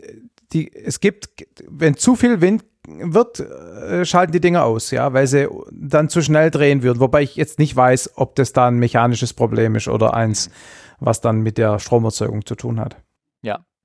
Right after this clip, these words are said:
Speaker 2: So, und dann, ähm, also das so zu normalen klassischen Fliegern, aber jetzt haben wir natürlich Flieger, die sind, äh,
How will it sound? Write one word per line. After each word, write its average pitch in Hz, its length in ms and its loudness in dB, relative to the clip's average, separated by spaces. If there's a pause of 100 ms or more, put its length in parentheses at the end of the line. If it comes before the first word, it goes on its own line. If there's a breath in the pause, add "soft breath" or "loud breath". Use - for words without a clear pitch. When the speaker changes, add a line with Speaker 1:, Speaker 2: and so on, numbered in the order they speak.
(1000 loud breath)
Speaker 2:
So, 196 220 4
und 165 100 2
dann, 202 320 2
ähm, 180 440 2
also 156 180 2
das 202 160 2
so 202 120 4
zu 190 200 -2
normalen 180 440 2
klassischen 185 340 0
Fliegern, 196 280 0
aber 151 140 4
jetzt 170 200 -2
haben 175 120 0
wir 175 100 4
natürlich 160 300 -2
Flieger, 175 240 0
die 147 100 -4
sind, 160 300 -6
äh, 131 220 -10